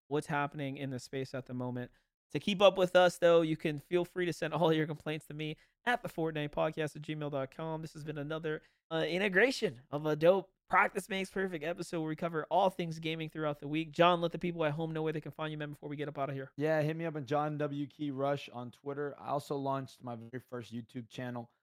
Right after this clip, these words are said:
Speaker 2: February. It's called Project W Key. We have full send conversations about timeless and trending topics in very short form. And so my episodes are around five minutes. So,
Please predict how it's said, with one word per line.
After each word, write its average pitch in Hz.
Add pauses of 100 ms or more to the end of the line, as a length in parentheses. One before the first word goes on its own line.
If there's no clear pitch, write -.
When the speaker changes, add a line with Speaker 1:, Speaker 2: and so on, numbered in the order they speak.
(260)
Speaker 2:
February. 127
It's 113
called 123
Project 127
W 127
Key. 135 (440)
We 120
have 117
full 151
send 135
conversations 127
about 113
timeless 127
and 117
trending 120
topics 127 (400)
in 131
very 139
short 127
form. 117
And 113
so 120
my 117
episodes 117
are 120
around 113
five 120
minutes. 120
So, 107